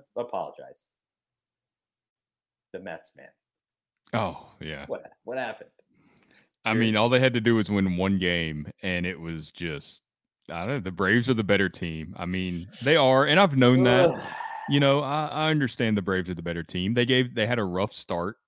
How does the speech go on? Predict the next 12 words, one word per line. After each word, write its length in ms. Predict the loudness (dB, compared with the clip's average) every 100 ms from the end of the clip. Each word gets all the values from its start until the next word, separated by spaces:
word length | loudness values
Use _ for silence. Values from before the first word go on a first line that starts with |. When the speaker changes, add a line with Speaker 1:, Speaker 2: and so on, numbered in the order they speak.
| _
Speaker 2:
to 100 | -8 -6
the 80 |
season, 420 | -6 -6 -6 -4 -2
and 100 | -4
they 80 |
gave 240 | -4 -6 -6
the 80 | -6
Mets 320 | -6 -6 -10
a 60 |
big 320 | -12 -10 -10 -8
head 220 | -8 -8
start, 480 | -8 -6 -6 -8